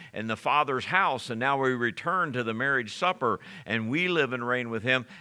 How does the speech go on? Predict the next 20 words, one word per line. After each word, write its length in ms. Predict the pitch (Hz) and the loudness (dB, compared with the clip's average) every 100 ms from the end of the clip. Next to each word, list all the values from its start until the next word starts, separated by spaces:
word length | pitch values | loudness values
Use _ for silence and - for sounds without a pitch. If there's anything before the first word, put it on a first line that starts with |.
| - | 0
as 320 | 131 147 147 | 4 6 4
the 100 | 113 | 0
bride 380 | 104 127 131 123 | 0 4 4 2
of 100 | 117 | -4
Christ. 580 | - 180 226 98 - - _ | -2 -2 0 -4 -6 -18 _
Isn't 180 | - 120 | -8 -2
that 200 | 135 127 | -2 -2
great? 320 | 113 139 202 - - - - - | 2 2 2 -6 -20 -20 -20 -14
Uh, 380 | - 104 101 98 | -4 0 2 2
we're 300 | 98 107 170 | 0 0 0
not 260 | 202 170 117 | 4 2 2
just 420 | 110 139 135 - | 2 2 2 -4
Israel. 600 | 135 202 233 143 76 55 _ _ _ _ - | -4 -4 -2 -2 -2 -6 _ _ _ _ -6
We're 180 | 110 156 | 0 2
not 220 | 196 160 | 4 2
just 260 | 143 143 | 2 0
a 60 | 135 | 0
first-class 720 | - 151 160 - 135 131 123 | 2 2 2 0 2 2 2
people. 440 | - 190 - 107 - - | -2 -2 0 -2 -2 -10
We're 500 | 95 147 226 202 156 | -6 -2 4 4 4